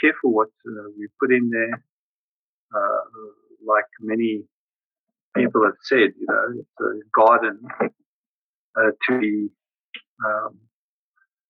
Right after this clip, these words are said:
cultivated and looked after in a very delicate way, so that you don't plant weeds, but plant and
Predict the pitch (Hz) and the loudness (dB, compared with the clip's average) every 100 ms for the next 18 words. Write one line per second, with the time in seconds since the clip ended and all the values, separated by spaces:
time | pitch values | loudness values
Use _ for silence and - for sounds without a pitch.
0 | _ - 127 127 123 113 113 120 117 107 | _ 0 2 2 2 2 2 0 -6 -6
1 | 101 123 - 113 107 - - - - _ | -4 -4 -2 0 0 -2 -12 -14 -14 _
2 | _ _ _ _ _ _ _ _ _ 113 | _ _ _ _ _ _ _ _ _ -6
3 | 110 104 117 127 120 107 110 - 98 - | -4 2 4 4 4 2 2 -2 -10 -12
4 | 92 - _ _ _ _ _ _ _ _ | -12 -12 _ _ _ _ _ _ _ _
5 | _ _ _ - 117 110 110 - - 110 | _ _ _ -2 2 4 2 0 -2 2
6 | 113 113 - 127 110 - - 101 101 95 | 4 2 2 4 4 2 -10 -14 -16 -20
7 | _ _ _ _ _ _ - 107 98 _ | _ _ _ _ _ _ 0 0 0 _
8 | - - - 107 - _ _ _ _ _ | -20 -4 2 4 2 _ _ _ _ _
9 | _ _ _ _ _ - 104 | _ _ _ _ _ -4 -4